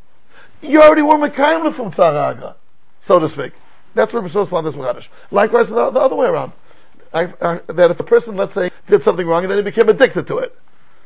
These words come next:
And now he says, uh, "HaKadosh Baruch Hu, take it into account, I'm addicted." So HaKadosh Baruch Hu will not take it into account. Farvas, he did it himself. I found the Chofetz Chaim said the same thing, by the way, on his, he has a sefer on Lashon Hara called Zochel LeMiriam, the Chofetz Chaim. A smaller sefer.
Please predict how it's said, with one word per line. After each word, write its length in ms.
And 160
now 160
he 80
says, 260
uh, 220
"HaKadosh 280
Baruch 220
Hu, 60
take 80
it 40
into 140
account, 260
I'm 100
addicted." 440
So 140
HaKadosh 40
Baruch 160
Hu 100
will 120
not 160
take 140
it 100
into 160
account. 400
Farvas, 560
he 80
did 140
it 100
himself. 480
I 100
found 240
the 40
Chofetz 260
Chaim 200
said 160
the 60
same 200
thing, 140
by 100
the 80
way, 200
on 140
his, 120
he 100
has 120
a 80
sefer 260
on 60
Lashon 220
Hara 160
called 220
Zochel 280
LeMiriam, 540
the 80
Chofetz 260
Chaim. 260
A 80
smaller 360
sefer. 320